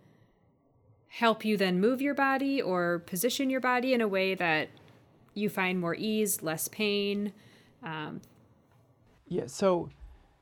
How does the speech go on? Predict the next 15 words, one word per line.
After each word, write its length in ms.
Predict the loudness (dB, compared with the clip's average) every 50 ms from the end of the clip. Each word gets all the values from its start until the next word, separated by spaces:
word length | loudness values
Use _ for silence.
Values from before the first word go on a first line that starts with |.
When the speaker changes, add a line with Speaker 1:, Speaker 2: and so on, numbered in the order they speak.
| _ _ _ _ _ _ _ _ _
Speaker 2:
that's 200 | -8 -8 -6 -6
a 80 | -8 -8 -8 _ _ _ _ -20 _ _ _ _ _
yes 720 | -6 -2 2 4 4 4 4 2 0 -4 -8 -10 -12 -14 -16 -10 _
and 440 | 2 4 4 6 4 4 4 2 0 -2 -6 -6
no. 760 | -4 0 2 2 4 4 4 4 2 2 -2 -8 -12 -14 -16 -20 -20 _ _ _ -20 _ _
Um, 540 | 0 2 4 4 4 2 0 -2 -4 -6 -8 -12 -16 -18 -20 _ _ _ _ _ _ _ _ _ _ _ _ -20 -20 _ _ _ _ _
th-, 120 | -10 -10 -10 -14 -20 _
so 480 | -14 -12 -2 0 2 2 4 2 0 -2 -6 -12 -14 -16 -18 _ -4
the, 140 | -2 -2 -2 -2 -6 -12 -16 -18 -20 -20 _ _ _ _ _ _ _ _ _ _ _ _ _ -20 -10 -2
from 320 | 0 2 2 2 2 2
the 140 | 0 2 2
Alexander 440 | 2 2 2 0 0 -2 -2 -2 -2
perspective, 1040 | -4 -6 -8 -8 -8 -10 -8 -8 -8 -8 -8 -10 -10 -8 -6 -6 -8 -10 -12 -16 -10
the 80 | -8 -8
breath 420 | -6 -2 0 2 2 2 0 -2